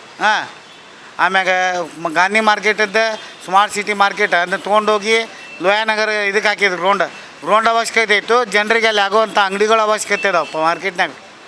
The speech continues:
ಹಾಂ, ಸಾವಿರಾರು ಕೋಟಿ ರೂಪಾಯಿ ತೊಗೊಂಡೋಗಿ ಹಾಕ್ಕೊಂಡ್ರೆ ಅದು ಗ್ರೌಂಡ್ ಏನು ಅವಶ್ಯಕತೆ ಐತಿ? ಒಂದು ಗ್ರೌಂಡ್ ಐತಿಲ್ರಿ ಈಗ ನಮ್ದು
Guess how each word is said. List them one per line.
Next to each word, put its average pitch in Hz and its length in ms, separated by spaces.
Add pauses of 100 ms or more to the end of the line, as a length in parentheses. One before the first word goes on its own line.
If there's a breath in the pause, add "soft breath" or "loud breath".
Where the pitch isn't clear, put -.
(920)
ಹಾಂ, 196 300 (180)
ಸಾವಿರಾರು 190 340
ಕೋಟಿ 208 180
ರೂಪಾಯಿ 202 180
ತೊಗೊಂಡೋಗಿ 220 340
ಹಾಕ್ಕೊಂಡ್ರೆ 226 380
ಅದು 190 100
ಗ್ರೌಂಡ್ 214 280
ಏನು 226 120
ಅವಶ್ಯಕತೆ 220 400
ಐತಿ? 220 160
ಒಂದು 220 220
ಗ್ರೌಂಡ್ 226 220
ಐತಿಲ್ರಿ 240 340
ಈಗ 226 80
ನಮ್ದು 202 240